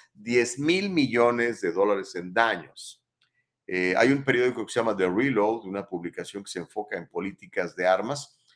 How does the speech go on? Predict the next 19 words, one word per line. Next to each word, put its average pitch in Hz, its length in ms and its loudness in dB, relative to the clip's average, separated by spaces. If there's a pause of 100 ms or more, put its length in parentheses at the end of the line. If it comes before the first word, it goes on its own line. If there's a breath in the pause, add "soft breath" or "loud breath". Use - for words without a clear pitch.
(240)
eh, 90 320 0
es 101 60 2
la 104 100 0
que - 80 -6
está 98 220 -4
citando 92 480 -6
esta 85 160 -8
información, 82 480 -10
se - 100 -16
llama 82 240 -10
The 87 100 -2
Reload. 90 720 -4 (300 soft breath)
Pero 156 160 6
mire, 180 140 8
aquí 165 160 2
tenemos 190 420 0
el, 98 260 0
el, 92 280 0
ah, 87 360 0